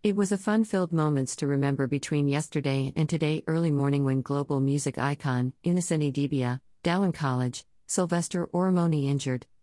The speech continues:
poisoned after attack, autopsy January two,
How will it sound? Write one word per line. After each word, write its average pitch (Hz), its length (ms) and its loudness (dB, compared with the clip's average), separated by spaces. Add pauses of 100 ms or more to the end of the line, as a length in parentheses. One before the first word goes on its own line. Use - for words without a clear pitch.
poisoned 208 400 0
after 127 280 -2
attack, 127 440 -4 (240)
autopsy 160 540 -2
January 139 540 0
two, 123 360 -4